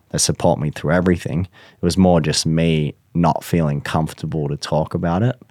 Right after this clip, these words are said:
And look, the big scheme of things, it's not a massive issue. You know, if I didn't go to that games, I probably wouldn't have went to another one.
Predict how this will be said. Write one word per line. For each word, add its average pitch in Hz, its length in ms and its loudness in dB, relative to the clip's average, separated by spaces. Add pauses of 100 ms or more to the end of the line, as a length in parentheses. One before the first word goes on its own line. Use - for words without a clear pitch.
(120)
And 95 160 4
look, 90 220 2
the - 80 -6
big 85 300 0
scheme 87 320 2
of 82 120 0
things, 80 440 -4 (600)
it's - 220 -6
not 82 260 2 (400)
a 85 120 -2
massive 80 460 0
issue. 85 300 0
You 80 100 0
know, 80 200 0
if 78 120 -2
I 80 120 2
didn't 82 200 0
go 85 120 2
to 85 60 2
that 80 200 0
games, 87 360 2
I 85 40 0
probably 85 220 0
wouldn't 82 220 0
have 80 40 -2
went 82 220 -4
to 76 140 -4
another 76 300 -2
one. 107 300 2